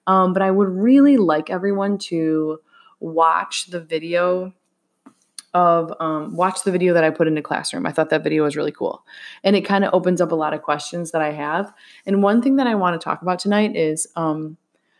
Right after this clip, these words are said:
<sighs> I know this is gonna sound lame. I don't care. I'm gonna put it out there. Um, the topic that I have for you tonight is electives. That's right, everyone.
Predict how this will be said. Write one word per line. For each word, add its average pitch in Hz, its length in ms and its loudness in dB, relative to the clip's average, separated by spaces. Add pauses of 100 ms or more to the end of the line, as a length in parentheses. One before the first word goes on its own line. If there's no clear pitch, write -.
(880)
<sighs> - 480 -14
I 202 60 2
know 180 140 2
this 165 140 -4
is 165 80 -8
gonna 160 160 -4
sound 156 260 -4
lame. 151 260 -2
I 269 80 4
don't 349 100 6
care. 349 380 2
I'm 202 80 4
gonna 247 100 6
put 254 140 2
it 247 100 2
out 190 140 -2
there. - 240 -16 (640)
Um, 180 360 2
the 196 80 4
topic 208 400 -2
that 294 120 2
I 262 80 2
have 180 220 0
for - 80 -4
you 185 100 0
tonight 147 380 -4 (420)
is 160 540 2 (840)
electives. 156 800 -2 (1400)
That's 208 260 0
right, 185 180 2
everyone. 147 540 -2